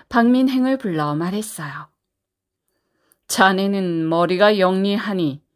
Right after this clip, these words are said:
장부들을 잘 정리하고 군영의 재물을 정확히 파악하게." 이장호의 명을 받은 박민행은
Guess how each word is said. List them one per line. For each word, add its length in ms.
장부들을 880
잘 480
정리하고 960
군영의 500
재물을 640
정확히 920
파악하게." 840
이장호의 560
명을 340
받은 640
박민행은 920